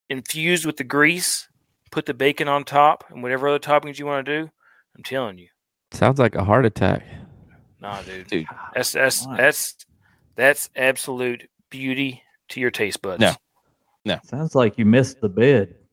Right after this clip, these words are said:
Speaker 3: <laughs> Sa-, sounds like, look, the burger is the sh-, the star. You don't want the bacon to take away from what the burger is. Period.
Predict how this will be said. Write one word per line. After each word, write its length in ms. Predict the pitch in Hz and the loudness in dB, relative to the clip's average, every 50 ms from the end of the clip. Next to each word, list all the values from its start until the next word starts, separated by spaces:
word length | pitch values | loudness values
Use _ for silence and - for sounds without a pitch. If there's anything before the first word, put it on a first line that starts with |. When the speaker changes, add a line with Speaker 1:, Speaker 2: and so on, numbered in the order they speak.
| _ _ _ _ _ _ _ _ _ - - - - | _ _ _ _ _ _ _ _ _ -20 -18 -12 -12
Speaker 3:
<laughs> 80 | - - - - 185 - _ - - - _ 330 - - - 392 330 - _ - - - - - - - - - 254 - - - - - - _ _ - - _ _ _ _ _ | -12 -12 -6 -6 -6 -6 _ -10 -10 -4 _ -4 -4 -4 -2 -4 -4 -4 _ -6 -6 -6 -2 -2 -2 -2 -2 -2 -4 -4 -4 -2 -4 -4 -4 _ _ -16 -16 _ _ _ _ _
Sa-, 400 | - 190 180 180 - - - - _ - | 0 0 0 0 0 -12 -14 -16 _ -6
sounds 240 | - 208 226 254 233 | -2 0 0 2 6
like, 220 | 240 220 202 180 - - | 6 6 6 6 4 4
look, 200 | 202 180 143 - _ | 4 4 4 4 _
the 80 | - - | 0 2
burger 500 | 123 143 175 220 240 233 233 214 202 - - _ | 4 6 6 6 6 8 6 6 6 4 0 _
is 300 | 147 147 156 147 131 - | 2 2 2 2 0 -4
the 100 | - 127 | -4 -4
sh-, 180 | - - - - _ _ | -2 -4 -4 -6 _ _
the 100 | 127 123 | -6 -4
star. 440 | - - - 175 185 196 170 135 | -4 0 4 6 6 8 6 6
You 100 | 113 104 | 4 2
don't 160 | 131 151 151 156 | 0 0 2 2
want 140 | 170 170 | 0 0
the 100 | - 156 | 0 -2
bacon 400 | 120 113 131 143 156 - - 131 117 | 0 2 2 2 2 0 -2 -2 -2
to 60 | 107 | -2
take 280 | - - 139 127 - - | -2 -2 -2 -2 0 -2
away 260 | 110 113 120 127 123 | 0 2 2 2 0
from 160 | - - 107 | -2 -4 -6
what 140 | 107 107 - | -6 -6 -8
the 80 | - | -12
burger 400 | 90 - 113 113 113 101 92 92 | -6 -2 -2 -2 0 -2 -2 -2
is. 360 | 101 110 85 - - - - - _ _ _ _ _ _ _ _ _ _ _ _ _ _ _ _ _ _ _ _ _ _ _ _ _ _ _ _ _ _ | 0 0 -2 -2 -4 -8 -8 -8 _ _ _ _ _ _ _ _ _ _ _ _ _ _ _ _ _ _ _ _ _ _ _ _ _ _ _ _ _ _
Period. 380 | - 233 262 156 95 82 90 | 4 6 6 6 4 2 -2